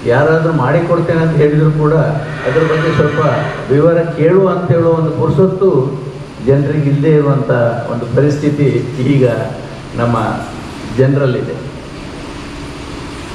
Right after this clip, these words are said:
ಆದರೆ ಏನೇ ಇರಲಿ, ಇದು ಇದೇ ರೀತಿ ಯಾರೂ ಸಾಗುವಳಿ ಮಾಡದೇ ಇದ್ರೆ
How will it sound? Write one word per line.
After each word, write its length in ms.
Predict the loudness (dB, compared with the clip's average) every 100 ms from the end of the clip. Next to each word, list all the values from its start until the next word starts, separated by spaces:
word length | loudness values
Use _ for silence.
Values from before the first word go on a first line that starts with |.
| -12 -12 -12 -12 -10 -2
ಆದರೆ 580 | 0 2 2 2 0 -4 -8 -10 -12 -2
ಏನೇ 240 | 0 4 2
ಇರಲಿ, 360 | 2 2 0 0 -4 -10 -12 -6 -2
ಇದು 180 | 0
ಇದೇ 360 | 0 0 2 2
ರೀತಿ 640 | 2 0 0 0 -2 -6 -10 -12 -14 -14 -14 -12 -12 -10 -10 -10 -6 0
ಯಾರೂ 360 | 2 2 2
ಸಾಗುವಳಿ 520 | 2 2 0 2 2 2
ಮಾಡದೇ 380 | 0 0 2 2
ಇದ್ರೆ 520 | 4 2 2 -2